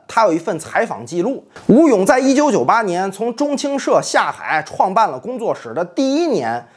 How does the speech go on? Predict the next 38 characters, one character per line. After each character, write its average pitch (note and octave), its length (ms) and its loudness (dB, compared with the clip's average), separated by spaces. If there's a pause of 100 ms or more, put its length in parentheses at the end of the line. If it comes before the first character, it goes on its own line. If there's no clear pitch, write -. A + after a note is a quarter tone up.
(160)
就 G3 180 4
拿 F3 240 2
到 F#3+ 140 2
了 C#3+ 120 -2
瑞 A3+ 260 0
士 E3+ 220 -6
诺 F#3 180 0
华 E3+ 260 2
公 C3+ 200 -8
司、 A#2+ 300 -6 (300)
英 B3 260 2
国 G3+ 160 4
皇 F#3+ 280 0
家 F#3+ 140 2
芭 F3 260 0
蕾 D#3+ 120 0
舞 A#2 200 -8
团、 D3 380 0 (160)
美 E3+ 220 2
国 A#3 180 4
波 A#3+ 200 -2
士 A3+ 140 -6
顿 G3+ 240 -4
交 G3 160 0
响 B2 200 -8
乐 E3+ 160 -2
团、 D#3 360 0
联 G3 160 0
合 G3+ 160 0
国 F#3 180 2
儿 F3+ 160 0
童 F#3+ 180 -6
基 F#3+ 140 -10
金 G3+ 100 -4
会 G#3 200 0
的 B2 80 -2
订 A#2+ 180 -8
单， B2 240 0